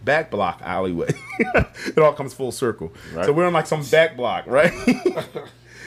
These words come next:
Speaker 1: So <clears throat> we're walking,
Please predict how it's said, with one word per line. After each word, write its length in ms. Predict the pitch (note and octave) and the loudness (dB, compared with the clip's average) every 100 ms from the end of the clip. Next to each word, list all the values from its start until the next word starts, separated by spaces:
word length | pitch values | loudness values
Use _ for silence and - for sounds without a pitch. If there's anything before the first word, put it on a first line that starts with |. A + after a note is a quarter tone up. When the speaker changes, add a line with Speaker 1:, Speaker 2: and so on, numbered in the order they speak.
| - | -8
Speaker 1:
So 460 | - F#3 E3 D#3+ - | 4 6 8 6 2
<clears throat> 1300 | A3 G#3+ F3+ C#3+ - - - - - - - - - | 0 2 2 -2 -8 -6 -8 -10 -20 -18 -16 -12 -2
we're 160 | C#3+ | 0
walking, 500 | C#3+ D#3 G3 D#3 E2+ | 2 4 4 2 -12